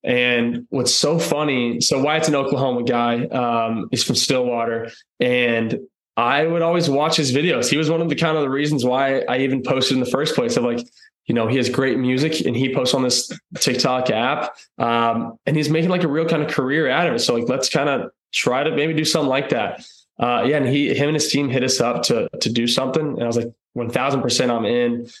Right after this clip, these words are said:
And that first show was just, I, I mean, it was in front of this rowdy Lubbock crowd that was just, like, you know, w-, waiting for good music. And, uh, I went up there, I was like, "They're not, they're not gonna care. They're gonna be talking. It's fine." But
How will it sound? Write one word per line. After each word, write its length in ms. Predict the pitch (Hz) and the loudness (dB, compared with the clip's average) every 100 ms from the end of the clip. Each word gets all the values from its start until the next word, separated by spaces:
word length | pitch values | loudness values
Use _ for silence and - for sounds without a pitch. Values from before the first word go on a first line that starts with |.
| _ _ - | _ _ -2
And 500 | 120 120 113 110 - | 0 0 0 -2 -6
that 240 | 120 135 131 | -2 -2 0
first 300 | 156 143 - | 0 0 0
show 340 | 139 131 135 | 0 0 0
was 220 | 127 120 | 0 0
just, 500 | - 123 120 - - - _ _ _ - | 0 0 0 -2 -6 -16 _ _ _ -4
I, 260 | 110 - 139 | -2 0 0
I 40 | |
mean, 120 | 151 | 0
it 40 | 151 | 2
was 120 | 156 | 2
in 60 | 165 | 0
front 280 | - 151 135 | 2 2 2
of 40 | |
this 100 | 120 | 0
rowdy 580 | 123 131 139 143 143 139 | 0 2 2 2 2 0
Lubbock 400 | 127 127 127 - | 0 -2 -2 -2
crowd 520 | - 123 123 127 120 | -2 0 0 0 0
that 140 | 120 | 0
was 140 | 120 117 | 0 0
just, 200 | 120 131 | 2 2
like, 300 | 120 113 113 - | 2 0 -4 -4
you 160 | 123 127 | 0 0
know, 460 | 113 107 107 - _ _ | 0 -2 -4 -8 _ _
w-, 220 | 151 127 | -4 -2
waiting 300 | 127 143 165 | 0 0 2
for 120 | 165 160 | 2 2
good 220 | 135 131 | 2 0
music. 500 | 120 120 117 110 - - - _ - | 0 2 0 -2 -6 -18 -20 _ -2
And, 380 | 123 120 117 | 2 2 2
uh, 500 | 120 113 107 104 - - _ _ _ - | 2 2 2 0 -2 -6 _ _ _ -4
I 180 | 127 139 | 0 2
went 180 | 135 135 | 2 2
up 160 | 131 | 2
there, 80 | 131 | 2
I 20 | |
was 100 | 123 | 2
like, 100 | 113 | 0
"They're 160 | 120 131 | 0 0
not, 240 | 127 120 | 0 0
they're 100 | 123 | 0
not 160 | 127 113 | 0 0
gonna 200 | - 98 | -2 -2
care. 340 | - 123 120 120 | -2 0 0 0
They're 140 | 120 | 0
gonna 100 | 117 | 0
be 80 | 107 | -2
talking. 460 | 110 123 123 120 | 0 0 0 -2
It's 140 | 110 - | -2 -2
fine." 360 | 120 117 113 | -2 0 -2
But 300 | 113 107 - | -2 -2 -6